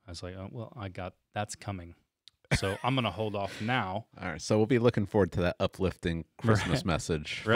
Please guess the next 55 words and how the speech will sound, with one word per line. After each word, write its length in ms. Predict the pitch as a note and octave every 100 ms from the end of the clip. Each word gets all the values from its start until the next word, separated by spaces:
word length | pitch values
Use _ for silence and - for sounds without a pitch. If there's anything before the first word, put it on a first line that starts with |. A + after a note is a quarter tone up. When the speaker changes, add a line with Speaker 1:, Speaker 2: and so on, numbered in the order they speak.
| A2+
Speaker 1:
Right. 80 | -
Speaker 2:
Ecclesiastes. 960 | G2 D2+ E2+ E2 D#2+ - B1+ - -
Speaker 1:
<laughs> 20 | G2
Oh, 80 |
yeah, 240 | G#2+ G#2+ F#2
on 160 | G2+ F#2+
death. 320 | G#2 F2 - -
Yeah, 120 | G2+
the 100 | F#2
whole 120 | G2
thing's 240 | G2 F#2+
on 120 | G2 F#2+
death. 240 | G#2+ G#2 _
<laughs> 480 | - - - - - _ _ _ D#3
Um, 440 | A2+ G#2 G2 G2 - _ - -
yeah, 220 | C3 B2 A2
so 260 | - B2+
he, 360 | A#2 B2 A#2+ -
he, 140 | A#2
now 220 | A#2 B2+ A#2+
he 80 | A#2
begins 260 | A2+ A2
to 80 | -
reflect 360 | G#2 - D3+ C#3+
on 140 | F#2
this. 260 | F2+ - -
Like, 160 | A2+ G#2+ - _
what's 160 | B2
going 240 | - A#2 A2+
on? 140 | F#2 - - -
"I 60 | B2
said 180 | A2 C3+
in 60 | B2+
my 140 | A#2+
heart 180 | A2 A2
with 100 | G2+
regard 280 | G2+ F#2+ G2
to 80 | F#2
the 80 | F#2
children 320 | - G2+ F#2+
of 60 | F2+
man 220 | F#2 F#2
that 80 | F#2+
God 180 | F2+
is 100 | F#2
testing 400 | - A2 - E2+
them." 200 | D#2+ D#2+ -
So 180 | - F#2
there's 240 | F2+ F#2 -
some 160 | F#2
type 200 | F2+ F#2
of 80 | F#2+
test 260 | - C3+ -
going 220 | F2+ F#2
on. 220 | E2+ G#2+